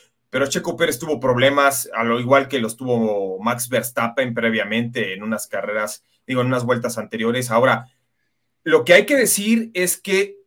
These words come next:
en las curvas rápidas, las que no son muy prolongadas, Ferrari arrasó, ¿eh? O sea, Ferrari ahí fue donde tuvo los mejores tiempos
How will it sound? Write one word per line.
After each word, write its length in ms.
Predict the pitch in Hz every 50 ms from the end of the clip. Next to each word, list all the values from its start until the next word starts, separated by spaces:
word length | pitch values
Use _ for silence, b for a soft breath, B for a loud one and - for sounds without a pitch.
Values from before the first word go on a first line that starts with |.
| _ _
en 420 | - 147 147 143 139 139 139 135 135
las 260 | 135 131 131 - -
curvas 560 | - - 196 240 285 285 262 226 185 - - -
rápidas, 640 | - 160 170 165 - - - 143 127 123 127 131 135
las 200 | 127 117 120 -
que 180 | - 147 143
no 260 | 147 156 175 214 247 233
son 240 | 233 - 226 220
muy 260 | 214 196 196 208 226 226
prolongadas, 1080 | - 196 170 147 135 127 131 131 135 135 131 113 98 104 139 147 - - - - _ _ _ _ _ _ _ _ _ _ _ _ _ _
Ferrari 840 | _ - - 127 117 110 - 131 139 151 165 170 190 185 - - _
arrasó, 680 | 107 107 104 104 101 98 98 - - - - - 104
¿eh? 120 | 101 113 - - _ _ _ _
O 40 |
sea, 100 | - 123
Ferrari 600 | - - 135 139 139 - 151 156 170 208 226 247 226
ahí 180 | 214 214 226
fue 200 | 226 226 226 220
donde 280 | 220 226 214 190 165 151
tuvo 560 | - - - 208 247 285 285 269 247 233 233
los 200 | 226 185 151 135
mejores 520 | 139 139 113 160 185 196 190 - - - _
tiempos 640 | 175 180 190 208 190 - 185 190 202 196 -